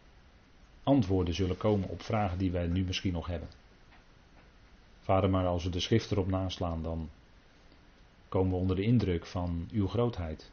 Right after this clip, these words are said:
van uw heerlijkheid als u die werkelijk God bent. U die alle touwtjes in handen heeft en buiten wie niets omgaat. En u bent liefde. Dat staat bovenaan, Vader.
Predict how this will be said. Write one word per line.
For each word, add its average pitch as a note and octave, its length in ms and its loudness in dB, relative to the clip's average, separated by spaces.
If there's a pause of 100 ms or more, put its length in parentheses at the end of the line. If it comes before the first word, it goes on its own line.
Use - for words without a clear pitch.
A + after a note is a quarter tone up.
(120)
van F#2 180 -6
uw F#2 100 0
heerlijkheid F2+ 580 -2
als F2+ 440 -10 (840)
u A#2+ 200 6
die F2+ 200 2
werkelijk A#2 460 2
God - 260 -4
bent. D2 360 -10 (920)
U G2 100 -2
die G2 180 -2
alle C#3+ 220 8
touwtjes G#2 420 4
in E2+ 80 0
handen F2 340 0
heeft D#2 260 -8
en E2 220 -6 (680)
buiten G2+ 340 4
wie G2+ 160 6
niets B2 280 4
omgaat. F2 540 -2 (1300)
En F#2+ 100 0
u G2+ 80 6
bent F#2 200 4
liefde. G#2 320 4 (680)
Dat F2+ 120 -4
staat F#2 220 -2
bovenaan, G2+ 500 2
Vader. E2+ 380 -4